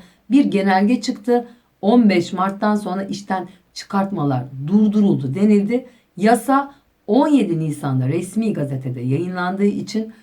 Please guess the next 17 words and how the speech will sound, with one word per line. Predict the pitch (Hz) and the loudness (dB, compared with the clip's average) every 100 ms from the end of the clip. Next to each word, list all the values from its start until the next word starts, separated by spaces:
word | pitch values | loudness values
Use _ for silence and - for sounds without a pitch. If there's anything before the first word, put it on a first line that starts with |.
| _ | _
hesaplamalar | _ 208 208 240 247 240 247 226 | _ -4 0 0 0 0 2 2
arkadaşlar | 202 202 190 196 214 214 - _ _ | 2 0 0 0 0 -4 -4 _ _
on | - 240 | -2 2
yedi | 254 175 160 | 2 0 -2
Nisan | 156 143 151 143 | -6 -6 -4 -4
itibariyle | 135 135 127 127 123 | -4 -6 -6 -4 -4
yapıldı. | 165 175 175 170 196 202 _ _ | -6 -4 -4 -4 -6 -8 _ _
İşte | 196 - 208 202 202 | -10 -6 -4 -4 -4
karışıklık | - 180 - 202 208 202 | -8 -8 -8 -4 -4 -4
da | 214 208 - _ _ | -2 -2 -4 _ _
bundan | 165 180 185 202 185 | -6 -6 0 2 2
sonra | 160 131 117 | 0 -4 -4
başladı. | 117 120 - 147 277 - _ - _ _ _ _ _ _ | -8 -10 -8 -6 -6 -8 _ -20 _ _ _ _ _ _
On | - 277 | -2 0
yedi | 330 262 277 | 2 4 4
Nisan'dan | 269 269 269 269 277 | 4 2 4 4 4
sonra | 277 262 254 | 2 2 2